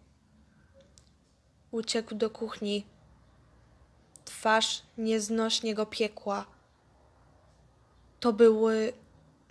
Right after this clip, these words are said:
to było na, nie do, nie do wytrzymania.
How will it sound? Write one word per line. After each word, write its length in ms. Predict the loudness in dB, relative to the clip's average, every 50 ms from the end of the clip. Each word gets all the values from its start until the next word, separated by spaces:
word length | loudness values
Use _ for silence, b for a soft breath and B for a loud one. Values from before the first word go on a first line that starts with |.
| -20 _ -10
to 100 | -8 -4
było 260 | -2 0 2 2 2
na, 140 | 2 0 0 -2 -6 -16 _ _ _
nie 300 | -6 -4 -2 0 0 0
do, 220 | 0 0 0 0 0 -2 -8 -14 -18 -20 _ _ _ _ -8
nie 220 | -4 -2 -2 0 0
do 120 | 0 -2
wytrzymania. 760 | -2 -4 -6 -6 -6 -4 -2 -2 0 0 0 0 -2 -4 -6